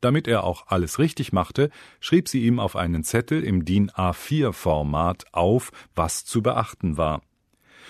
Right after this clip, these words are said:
Irgendwann wusste Leon, was er machen musste und brauchte den Zettel nicht mehr. Nicht nur praktische Dinge bedeuteten für Leon eine Veränderung des bisher Gewohnten, eine Umstellung. Auch die Zeit musste er sich selbst einteilen.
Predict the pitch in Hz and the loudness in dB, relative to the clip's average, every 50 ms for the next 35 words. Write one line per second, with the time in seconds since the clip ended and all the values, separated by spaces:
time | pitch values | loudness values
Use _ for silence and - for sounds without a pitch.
0 | - - 127 131 147 160 151 - 127 110 113 123 131 151 147 117 120 160 170 - | -4 0 2 2 4 2 2 2 4 4 4 4 2 2 0 2 4 2 2 2
1 | - - 123 107 95 92 95 95 95 95 104 113 135 143 127 101 95 92 - - | 0 2 2 4 4 6 4 4 6 4 4 4 2 2 2 0 0 0 0 -6
2 | - 123 123 127 131 143 151 143 - 131 113 107 107 98 - - 120 113 104 101 | -4 -2 0 2 4 2 2 2 4 4 6 6 6 4 2 2 2 4 4 2
3 | - 95 101 107 117 - - 113 87 87 87 - - 78 73 - 78 80 85 85 | 2 2 2 2 2 2 0 0 0 0 -2 -2 -4 -6 -4 -4 -4 -4 -2 -4
4 | - - - 69 67 67 65 - _ _ _ _ _ _ - 82 85 87 82 - | -6 -8 -12 -12 -12 -12 -12 -14 _ _ _ _ _ _ -8 -4 -4 -4 -4 -6
5 | - - 156 165 185 175 139 131 - - 151 151 - - - 117 - - 107 92 | -2 0 2 4 4 4 2 0 0 0 -2 -2 0 0 -2 0 0 0 0 0
6 | 104 107 107 98 90 92 82 101 107 117 - 123 - - 113 98 - 113 104 98 | 2 4 4 4 4 2 4 4 2 2 2 0 0 2 0 2 2 2 4 4
7 | 101 113 120 113 120 123 127 - - 101 104 107 104 104 101 95 - 120 98 92 | 6 4 4 4 4 2 2 0 -2 0 2 2 2 2 0 0 0 -2 0 2
8 | 120 143 156 135 110 92 87 80 87 92 95 95 90 92 92 - - - 98 - | 4 6 6 6 6 4 4 0 2 2 2 2 2 2 0 -2 -4 -6 -6 -6
9 | - - 151 151 123 92 85 80 80 73 78 87 98 98 92 - 95 85 80 - | -4 -2 0 2 2 2 0 -2 -4 -4 -2 -2 -2 -2 -2 -2 -2 -4 -4 -4
10 | - - - - 98 95 98 95 95 95 - _ _ _ - - 175 160 131 104 | -14 -14 -4 -2 0 0 2 0 0 -4 -6 _ _ _ 0 2 2 4 2 0
11 | - - - - 80 71 71 76 82 85 92 _ _ _ _ _ - - - - | -4 -8 -8 -6 -6 -6 -6 -8 -10 -12 -16 _ _ _ _ _ -20 -18 -6 -2
12 | 73 73 85 90 - - - - - 143 143 - - - - 185 185 147 101 - | 0 0 0 -2 -6 -10 -16 -6 -6 -6 -6 -4 -4 0 2 2 2 2 0 -2
13 | - - - 98 104 101 - - 143 123 113 117 110 131 147 - - 190 175 151 | -4 -4 -2 -2 -2 -2 -4 -6 -6 -4 -4 -4 -4 -4 -4 -2 0 0 0 0
14 | - - - - 90 82 80 78 - - 87 80 78 80 78 78 73 | -2 -10 -6 -4 -2 -2 -2 -2 -2 -2 -2 -2 0 -2 -2 -4 -6